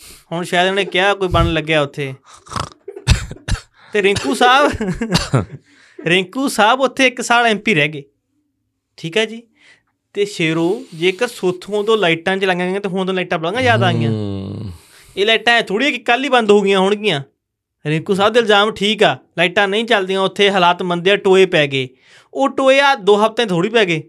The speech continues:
Speaker 1: ਜੇ ਤੁਸੀਂ ਐਮ ਪੀ ਟੋਏ ਤੋਂ ਉਦੋਂ ਵੀ ਹੋਣਗੇ,
Speaker 2: ਹਾਂ,
Speaker 1: ਫਿਰ
Speaker 2: ਆਪਾਂ
Speaker 1: ਤੁਸੀਂ ਕਿਹੜੇ ਟੋਏ 'ਚ ਮਿੱਟੀ ਭੋਈ ਦੱਸ ਦਿਓ ਭਾਈ।
Speaker 2: ਆਪਾਂ ਤੈਨੂੰ ਦੇਖੋ, ਕੱਲ੍ਹ ਨੂੰ ਆਮ ਆਦਮੀ ਪਾਰਟੀ ਕੋਈ ਮੋਮੈਂਟਮ ਗੇਨ ਕਰ ਜੇ, ਆਪਾਂ ਕਹਿ ਨਹੀਂ ਸਕਦੇ।
Speaker 1: ਹੂੰ।
Speaker 2: ਜਿਵੇਂ ਜਿਵੇਂ ਵੋਟਾਂ ਨੇੜੇ ਆਉਣਗੀਆਂ, ਤੇਜ਼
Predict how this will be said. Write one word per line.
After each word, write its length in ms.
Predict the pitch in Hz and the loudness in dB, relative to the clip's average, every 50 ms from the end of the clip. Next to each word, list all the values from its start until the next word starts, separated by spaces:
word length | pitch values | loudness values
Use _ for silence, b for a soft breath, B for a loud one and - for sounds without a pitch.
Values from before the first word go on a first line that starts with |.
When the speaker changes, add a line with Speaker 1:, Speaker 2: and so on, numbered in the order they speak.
| _ _ _ _ _ _ _ _ _ _ _ _ _ _ 185 | _ _ _ _ _ _ _ _ _ _ _ _ _ _ -4
Speaker 1:
ਜੇ 80 | 190 | -4
ਤੁਸੀਂ 280 | 196 214 196 - 226 226 | -4 -4 -4 0 2 2
ਐਮ 120 | 226 214 | 2 2
ਪੀ 200 | 220 226 240 240 | 0 -2 -2 -2
ਟੋਏ 200 | 240 226 220 214 | 2 4 4 6
ਤੋਂ 100 | 214 226 | 6 6
ਉਦੋਂ 120 | 220 220 233 | 4 4 4
ਵੀ 80 | 247 | 4
ਹੋਣਗੇ, 380 | 220 226 233 240 214 233 262 277 | 2 2 2 2 2 2 0 0
Speaker 2:
ਹਾਂ, 260 | 254 101 - 117 110 | -2 -6 -10 -12 -14
Speaker 1:
ਫਿਰ 100 | - - | -10 -8
Speaker 2:
ਆਪਾਂ 260 | 127 127 - 202 143 | -6 -4 -2 0 0
Speaker 1:
ਤੁਸੀਂ 220 | 139 233 196 247 254 | 0 0 -2 -2 0
ਕਿਹੜੇ 180 | 285 285 294 | 2 2 2
ਟੋਏ 220 | 294 285 262 254 240 | 2 0 0 0 0
'ਚ 60 | 240 | 0
ਮਿੱਟੀ 240 | 233 226 233 240 240 | -2 -2 0 0 0
ਭੋਈ 160 | 226 233 214 | 2 2 4
ਦੱਸ 140 | 185 180 165 | 4 2 2
ਦਿਓ 120 | 160 175 | 0 0
ਭਾਈ। 160 | 196 208 196 - - - | 2 2 0 0 -4 -8
Speaker 2:
ਆਪਾਂ 260 | - 110 107 - 117 107 | -6 -6 -4 -2 -4 -4
ਤੈਨੂੰ 200 | 104 110 110 107 | -4 -4 -4 -4
ਦੇਖੋ, 380 | 101 98 - - 107 98 92 - _ _ _ _ _ _ _ _ - | -6 -6 -4 -6 -6 -6 -6 -10 _ _ _ _ _ _ _ _ -20
ਕੱਲ੍ਹ 420 | 110 - _ - - - 110 110 110 | -20 -18 _ -12 -8 -6 -6 -4 -4
ਨੂੰ 180 | 120 131 131 | -4 -4 -4
ਆਮ 180 | 123 113 110 107 | -4 -4 -4 -4
ਆਦਮੀ 260 | 107 104 104 110 113 | -4 -4 -6 -6 -8
ਪਾਰਟੀ 540 | 107 - 107 104 104 107 101 - - 107 98 | -6 -4 -2 -2 -2 -4 -6 -10 -12 -10 -6
ਕੋਈ 220 | - 110 107 107 | -4 -4 -4 -2
ਮੋਮੈਂਟਮ 580 | 104 101 101 101 101 101 101 98 107 101 101 98 | -4 -4 -4 -4 -6 -6 -6 -8 -8 -8 -6 -6
ਗੇਨ 440 | 95 98 98 98 98 95 95 95 95 | -6 -6 -6 -6 -8 -8 -8 -10 -8
ਕਰ 220 | 101 - 98 90 | -6 -6 -8 -6
ਜੇ, 380 | 85 85 95 98 98 92 - - _ _ - | -8 -8 -6 -6 -6 -8 -10 -14 _ _ -18
ਆਪਾਂ 240 | 113 95 101 98 87 | -14 -10 -10 -8 -8
ਕਹਿ 200 | 92 90 90 92 | -8 -8 -8 -8
ਨਹੀਂ 100 | 107 110 | -8 -10
ਸਕਦੇ। 460 | - 98 90 87 87 92 113 151 156 _ _ _ _ _ - | -10 -10 -10 -10 -10 -10 -12 -12 -14 _ _ _ _ _ -14
Speaker 1:
ਹੂੰ। 120 | 160 151 147 | -12 -8 -6
Speaker 2:
ਜਿਵੇਂ 220 | 104 104 104 107 | -6 -4 -4 -4
ਜਿਵੇਂ 220 | 101 104 101 104 | -4 -4 -4 -4
ਵੋਟਾਂ 360 | 98 95 98 98 98 104 101 98 | -4 -4 -6 -6 -6 -6 -6 -6
ਨੇੜੇ 240 | 95 92 95 95 | -6 -4 -4 -4
ਆਉਣਗੀਆਂ, 480 | 95 95 98 107 110 107 104 101 98 101 101 b b b b b b b b b _ _ | -4 -4 -6 -6 -6 -8 -8 -8 -10 -10 -12 b b b b b b b b b _ _
ਤੇਜ਼ 240 | - 110 107 107 | -4 -2 0 0